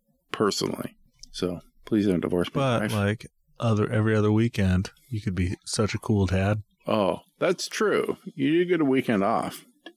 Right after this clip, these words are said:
Speaker 1: And, you know, strange pussy. So that's fun, too.
Speaker 2: I'm not interested.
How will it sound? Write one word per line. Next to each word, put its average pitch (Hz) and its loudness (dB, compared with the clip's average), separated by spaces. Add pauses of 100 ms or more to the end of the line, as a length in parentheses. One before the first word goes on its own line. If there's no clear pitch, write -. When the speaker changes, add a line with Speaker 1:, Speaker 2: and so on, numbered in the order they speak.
(300)
Speaker 1:
And, 170 2
you 151 4
know, 98 2 (240)
strange 95 0
pussy. - -2
So 80 -2 (140)
that's - -6
fun, - -8
too. 90 -2 (300)
Speaker 2:
I'm 127 2
not 85 0
interested. 117 -2